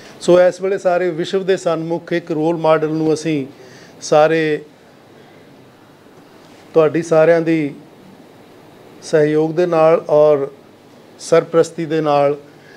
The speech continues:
ਇਸ ਮੌਕੇ ਉੱਤੇ ਆਪਾਂ ਸਾਰੇ ਇਕੱਠੇ ਹੋਏ ਹਾਂ।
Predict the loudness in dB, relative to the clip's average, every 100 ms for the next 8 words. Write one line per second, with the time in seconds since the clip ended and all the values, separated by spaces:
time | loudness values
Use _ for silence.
0 | -20 -20 -20 -20 -20 -20 -20 -6 0 2
1 | 0 0 4 4 4 -6 -20 -20 -20 -20
2 | -20 -20 -20 -20 -6 0 0 2 -2 0
3 | 0 0 -2 0 0 0 -2 -2 -2 -2
4 | -4 -10